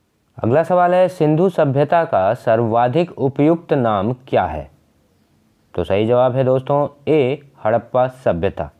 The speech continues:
सिंधु सभ्यता को हम हड़प्पा सभ्यता के नाम से भी जानते हैं। इसकी वजह है दोस्तों कि खुदाई में जो सर्वप्रथम नगर प्राप्त हुआ था,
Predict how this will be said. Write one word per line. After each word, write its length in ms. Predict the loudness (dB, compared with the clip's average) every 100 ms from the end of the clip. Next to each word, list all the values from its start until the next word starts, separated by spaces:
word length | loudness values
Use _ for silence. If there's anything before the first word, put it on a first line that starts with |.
| _ _ -4
सिंधु 220 | 0 0
सभ्यता 380 | 0 0 0 -2
को 160 | -2 -2
हम 300 | -2 -4 -6 -14 _
हड़प्पा 340 | -4 -4 0 -2
सभ्यता 420 | 0 -2 0 -2
के 160 | -2 -4
नाम 220 | -4 -6
से 160 | -4
भी 160 | -2 -2 -4
जानते 340 | -6 -6 -6 -12
हैं। 220 | -14 -18 _ _ _ _ _ _
इसकी 220 | -8 -2 0
वजह 240 | 2 2
है 160 | 2 2
दोस्तों 380 | 0 0 0 0
कि 540 | 2 4 4 2 -2 -8
खुदाई 360 | -4 0 2 2
में 220 | 0 0
जो 120 | 2 0
सर्वप्रथम 800 | 2 0 0 -2 -2 -2 -2 -2
नगर 300 | 0 2 2
प्राप्त 340 | 2 -2 -2
हुआ 160 | 0 0
था, 320 | 0 -6 -8